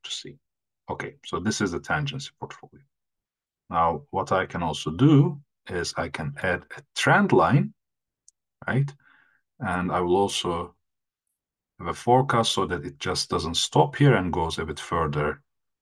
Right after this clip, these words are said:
ahead, right? So let's put something like zero point zero eight. So as you can see now, it's been extended up here. Again, the colors are quite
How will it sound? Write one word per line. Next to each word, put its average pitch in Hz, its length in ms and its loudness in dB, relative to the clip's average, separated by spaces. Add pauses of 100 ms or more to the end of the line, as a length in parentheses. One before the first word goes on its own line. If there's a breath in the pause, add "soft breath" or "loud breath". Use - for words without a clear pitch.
(460)
ahead, 160 440 0 (300)
right? 90 240 -12
So 80 180 -8
let's 78 280 -6 (300)
put - 140 -16
something 73 460 -10
like - 240 -14
zero - 240 -10
point 127 260 -12
zero - 280 -8
eight. 151 500 -2 (540)
So - 140 -8
as 78 140 -4
you 71 120 -4
can 71 200 -4
see - 220 -4
now, 69 320 2
it's - 160 -8
been 71 220 -2
extended 71 520 -2
up 71 220 -6
here. 123 480 6 (800)
Again, 78 240 -4
the 76 340 -4 (160)
colors 87 440 0
are 80 120 -2
quite 76 260 -6